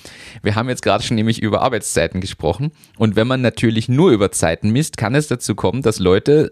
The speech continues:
wie dieser Sch-, eine Schwede sich im Homeoffice selbst anrufen. Und das, diese Story <laughs> wollte ich nochmal irgendwie aufbringen. Es gab einen Schweden, der seine Zeit im Homeoffice rumbringen wollte und nachweisen wollte, er arbeitet ja eh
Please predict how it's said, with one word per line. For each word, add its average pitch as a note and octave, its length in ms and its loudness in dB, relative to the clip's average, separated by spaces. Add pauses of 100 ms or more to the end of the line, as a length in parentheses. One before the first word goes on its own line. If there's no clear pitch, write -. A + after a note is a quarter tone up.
(160)
wie B2+ 140 -2
dieser B2 220 -2
Sch-, - 260 -4
eine B2 220 0
Schwede G2 500 0
sich B2+ 220 -4
im A2 140 2
Homeoffice B2 520 0
selbst - 320 -2
anrufen. C3+ 500 0 (420)
Und G#2 180 0
das, A2+ 160 0
diese A#2 240 2
Story E3+ 360 2
<laughs> - 40 -4
wollte - 260 2
ich C#3+ 100 0
nochmal C#3 380 -2 (300)
irgendwie D#3 440 4
aufbringen. F3 540 -4 (260)
Es A#2+ 160 -2
gab A#2 200 0
einen A#2 240 0
Schweden, A#2 500 -2
der C3 140 0
seine A2+ 220 -2
Zeit - 340 0
im B2 100 -2
Homeoffice G#2 480 0
rumbringen A#2+ 380 -2
wollte B2+ 260 2
und A#2+ 80 -2
nachweisen A2 420 -2
wollte, G#2+ 220 2
er - 160 -2
arbeitet G#2+ 480 0
ja F2+ 140 0
eh G2 220 -2